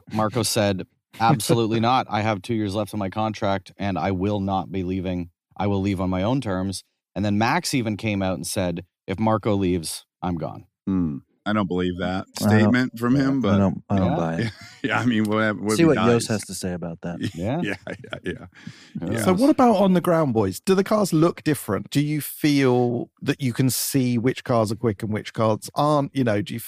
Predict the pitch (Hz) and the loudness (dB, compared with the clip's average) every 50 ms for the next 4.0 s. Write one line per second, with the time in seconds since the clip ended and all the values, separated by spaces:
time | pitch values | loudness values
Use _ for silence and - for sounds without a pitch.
0 | - - 135 131 131 123 - 156 147 135 127 127 131 113 131 - 110 113 123 98 | -14 -12 -8 -8 -6 0 2 2 2 2 2 0 -2 -2 -2 -2 -2 -2 -2 -2
1 | 117 - - - 117 104 - 120 - - - - 104 87 - - 127 127 65 64 | -4 -6 -6 -6 -8 -4 -2 -2 -2 -2 -4 -8 -10 -8 -6 -6 -4 -4 -4 -2
2 | 64 64 62 60 - - - - - - - 165 175 180 - 160 175 175 170 165 | -2 -2 -2 -4 -6 -8 -12 -14 -6 -2 2 2 2 2 2 0 0 2 2 2
3 | 160 156 151 147 123 123 131 139 143 143 143 120 - 127 123 120 117 113 110 | 2 2 2 0 0 2 2 2 4 2 2 0 0 0 0 2 2 2 0